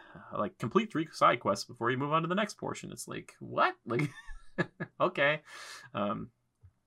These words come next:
yeah. So, great question, Mecha Rekka. That was fantastic. Thank you so much. I feel like we could do a whole show on that. So, uh, please, please send in more, man. You've got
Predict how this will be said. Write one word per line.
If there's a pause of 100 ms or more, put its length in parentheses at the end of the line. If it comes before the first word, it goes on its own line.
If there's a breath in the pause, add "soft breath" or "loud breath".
yeah. (200)
So, (360 loud breath)
great
question,
Mecha
Rekka. (100)
That
was
fantastic.
Thank
you
so
much.
I
feel
like
we
could
do
a
whole
show
on
that.
So,
uh,
please, (240)
please
send
in
more,
man.
You've
got